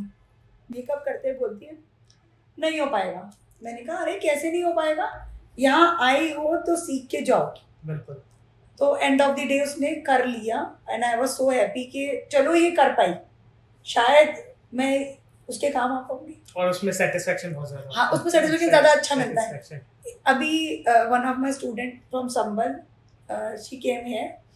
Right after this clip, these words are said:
Speaker 1: उसका नाम खुशी है और वो मुरादाबाद आई थी और she started crying। मैं कहा, "What happened to you?"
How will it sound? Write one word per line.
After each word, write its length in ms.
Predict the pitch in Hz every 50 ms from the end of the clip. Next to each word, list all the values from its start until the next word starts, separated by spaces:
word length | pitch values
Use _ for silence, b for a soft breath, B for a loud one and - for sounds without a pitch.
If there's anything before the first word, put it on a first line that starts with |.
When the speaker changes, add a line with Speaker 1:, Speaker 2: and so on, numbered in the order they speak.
| b b b b b b _ _ _ _ _ _
Speaker 1:
उसका 180 | 254 - - 254
नाम 180 | 247 254 254 262
खुशी 360 | 285 262 - - 269 262 262
है 280 | 254 294 349 - - - _ _ _ _ _ _ _ -
और 180 | 220 226 226
वो 60 | 254 254
मुरादाबाद 420 | 262 247 247 247 233 240 226 233
आई 200 | 226 214 208 214
थी 120 | - 269
और 420 | 247 262 262 262 254 - - - _ - - _ _ _ - 220
she 200 | 208 - 262 233
started 340 | - - 233 220 - 285 -
crying। 300 | - 330 320 320 339 330 - - _ _ _ _ _ _ _ _ _ _ -
मैं 60 | 262 262
कहा, 60 | 285
"What 140 | 285 277 269
happened 280 | 269 269 294 311 320 359
to 60 | 359 359
you?" 100 | 370